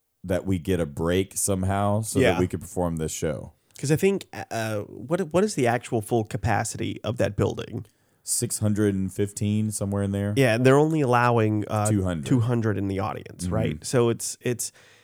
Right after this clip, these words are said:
Speaker 2: crazy that you're now down to a third of the potential audience that you could have.
Speaker 1: Yeah. Well, and I mean, it is more people. It would be able to be more people than the black box
Speaker 2: Yes.
Speaker 1: that we were going to do it in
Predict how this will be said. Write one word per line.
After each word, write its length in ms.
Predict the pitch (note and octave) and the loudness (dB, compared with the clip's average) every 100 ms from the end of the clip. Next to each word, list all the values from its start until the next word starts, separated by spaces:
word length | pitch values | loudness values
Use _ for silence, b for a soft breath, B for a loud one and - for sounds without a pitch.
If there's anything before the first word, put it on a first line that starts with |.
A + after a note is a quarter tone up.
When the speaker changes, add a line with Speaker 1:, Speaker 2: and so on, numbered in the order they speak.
| b | b
Speaker 2:
crazy 560 | - E3 D#3 C#3+ A#2 A2+ | -6 0 2 2 0 0
that 260 | A2+ A2 - | 0 -2 -2
you're 120 | A#2+ | 0
now 240 | A#2+ B2+ | 2 2
down 320 | A#2+ B2+ B2 A#2+ | 2 2 0 0
to 160 | B2 | 2
a 60 | A2+ | 0
third 380 | - C#3 C3+ B2 | 0 2 2 2
of 80 | |
the 220 | A2+ A#2 A2 | 0 -2 -2
potential 580 | A#2 - B2+ D#3+ C#3 | -4 -2 -2 0 -2
audience 460 | G2+ G#2+ A2 G#2+ G2+ | -2 -2 -4 -4 -6
that 220 | - G#2 | -8 -8
you 60 | - | -12
could 200 | - B2 A2 | -4 -2 -2
have. 520 | - A2 - - - | -2 -4 -4 -10 -6
Speaker 1:
Yeah. 320 | F#2 G2 D#2 - _ b b b b b | 0 0 0 -8 _ b b b b b
Well, 380 | G#2 B2 B2 - _ | 2 4 4 -2 _
and 140 | B2 C3+ | -2 0
I 140 | C3+ | 0
mean, 200 | D3+ C#3+ | 0 0
it 140 | C3+ C#3+ | -2 -2
is 180 | C#3 | -2
more 440 | A2 A2 A#2 C3+ C3 | 0 2 2 2 0
people. 760 | - A#2 A2 G2 E2+ D#2+ D#2+ - | -4 -4 -4 -2 -4 -2 -6 -6
It 80 | G#2+ | -2
would 180 | G#2 | -2
be 120 | G2 A#2+ | 0 -2
able 120 | B2 | -2
to 80 | G2 | -2
be 100 | F2+ | -2
more 300 | F2+ G#2+ A2 | 0 -2 -2
people 320 | A2 G#2 F2+ | -6 -6 -4
than 160 | E2+ | -4
the 80 | D#2+ | -6
black 360 | C#2+ G2+ A#2+ - | -6 -6 -6 -6
box 360 | D#2+ D2+ D2+ | -6 -6 -2
Speaker 2:
Yes. 380 | - F#2+ F#2+ - | 0 0 0 -8
Speaker 1:
that 180 | F2+ E2+ | -10 -6
we 160 | F#2 F#2+ | -4 -2
were 140 | F2 | -2
going 320 | F2 G#2 G#2+ | -2 -2 -2
to 80 | F2 | -2
do 180 | D#2 D#2 | -4 -4
it 100 | C#2+ | -4
in 380 | D2 D2 D2+ | -6 -8 -10